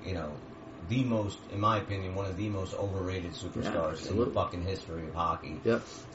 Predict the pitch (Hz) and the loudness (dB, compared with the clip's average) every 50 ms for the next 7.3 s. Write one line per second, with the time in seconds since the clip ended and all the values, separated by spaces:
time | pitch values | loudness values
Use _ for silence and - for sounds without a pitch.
0 | - 87 90 90 90 87 85 82 80 80 80 80 - 85 90 87 78 78 80 80 | -4 0 2 2 2 2 2 0 0 0 0 0 -2 0 0 0 0 -2 -2 -4
1 | 87 - - 80 92 95 101 95 - 101 92 80 - - - - - - - - | -6 -6 -2 0 0 2 0 0 -2 -2 -4 -4 -4 -6 -8 -10 -14 -14 -14 -14
2 | - - - - 120 - - 131 127 - - 127 131 135 139 147 - - - - | -12 -6 -2 0 0 2 2 0 -2 -2 -2 0 2 2 2 2 0 -2 -2 4
3 | - 139 165 165 175 - - - - 143 - 131 120 113 - 104 104 98 95 90 | 6 6 6 6 4 2 4 4 6 8 8 8 6 6 4 2 0 0 0 -2
4 | - 95 92 87 87 - 101 107 110 127 - - 101 113 110 87 92 95 92 90 | -2 -2 -4 -4 -2 0 4 6 6 6 6 6 6 4 4 4 4 4 4 4
5 | 85 92 90 85 80 80 76 71 69 69 82 87 - - 107 104 101 95 92 - | 4 2 0 -2 -2 -4 -4 -4 -4 -4 -4 -4 0 4 4 6 6 6 4 2
6 | 85 87 87 - 92 90 90 90 87 85 85 80 80 82 - 151 156 156 151 151 | 0 -6 -6 -4 -4 -2 -2 -2 -2 -2 -2 0 2 6 10 12 12 12 12 12
7 | 127 107 98 98 95 | 12 10 8 6 2